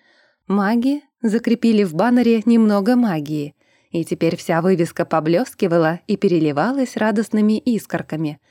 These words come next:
привлекая внимание прохожих. А внимание уже было. Деревья, закрывающие прежде дом от шумной улицы, пересадили вглубь сада, кусты подровняли,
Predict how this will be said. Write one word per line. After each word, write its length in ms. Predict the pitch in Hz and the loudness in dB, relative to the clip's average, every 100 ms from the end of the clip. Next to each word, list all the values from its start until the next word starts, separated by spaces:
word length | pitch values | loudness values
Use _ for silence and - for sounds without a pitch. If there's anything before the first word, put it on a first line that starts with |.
| _ - | _ -8
привлекая 540 | 175 156 160 156 151 | -6 -4 -4 -2 -2
внимание 500 | 156 185 165 156 156 | -2 -2 -2 -4 -4
прохожих. 680 | - 208 - 151 139 143 - _ _ _ _ _ _ | -4 -8 -6 -8 -8 -16 -20 _ _ _ _ _ _
А 140 | 196 | -4
внимание 640 | 185 240 285 226 226 262 269 | 0 2 4 2 4 2 2
уже 300 | 277 233 247 | 0 2 2
было. 400 | 247 233 175 208 _ _ _ _ _ - | 2 2 0 -4 _ _ _ _ _ -4
Деревья, 720 | 202 240 339 277 175 175 165 - | 0 0 0 0 0 -2 -6 -4
закрывающие 880 | 254 262 277 190 170 165 165 - 202 | -4 0 0 0 0 -2 -4 -2 -2
прежде 440 | 208 185 170 185 | 0 -2 0 -2
дом 260 | 175 170 - | 0 -2 -2
от 140 | 190 | -6
шумной 360 | - 185 196 226 | -2 0 0 0
улицы, 540 | 240 160 156 - 156 - _ _ _ | 0 0 -2 -6 -10 -10 _ _ _
пересадили 600 | - 220 - 254 285 339 | -4 -4 -2 0 2 4
вглубь 360 | 294 196 254 285 | 2 2 0 0
сада, 520 | - 202 180 180 202 _ _ _ | -4 -2 0 0 -6 _ _ _
кусты 300 | - 254 - | -4 -2 0
подровняли, 840 | 370 170 165 160 160 180 226 226 | -2 0 0 0 0 0 0 -4